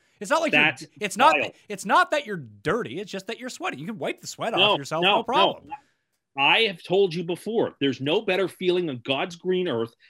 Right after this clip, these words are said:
Speaker 2: than being fully showered with soap and shampoo and coming out of that shower.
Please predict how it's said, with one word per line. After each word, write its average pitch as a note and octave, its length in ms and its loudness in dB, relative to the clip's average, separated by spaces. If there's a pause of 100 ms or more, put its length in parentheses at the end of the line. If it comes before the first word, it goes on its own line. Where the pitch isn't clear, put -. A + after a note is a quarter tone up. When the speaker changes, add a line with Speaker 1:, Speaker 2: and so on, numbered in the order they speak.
(100)
Speaker 2:
than C3+ 160 2
being B2+ 200 0 (160)
fully G3 360 2
showered D3+ 580 0
with A#2 100 -8
soap F3+ 360 -4
and C3 120 -6
shampoo C#3+ 480 0
and B2+ 100 -6
coming D#3 240 -4
out C#3 100 -4
of B2+ 60 -4
that B2+ 180 -2
shower. F2+ 320 -12